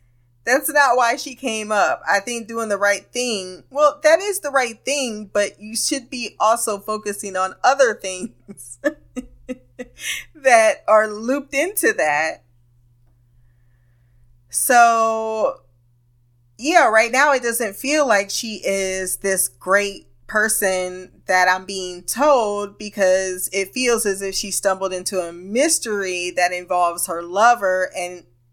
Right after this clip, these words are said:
ignores all elements besides him.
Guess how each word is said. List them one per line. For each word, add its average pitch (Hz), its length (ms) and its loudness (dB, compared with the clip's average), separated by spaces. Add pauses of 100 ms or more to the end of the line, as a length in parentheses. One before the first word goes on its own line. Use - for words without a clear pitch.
(120)
ignores 190 600 -2
all 170 360 4
elements 190 600 -2
besides 160 600 -4
him. 247 520 -2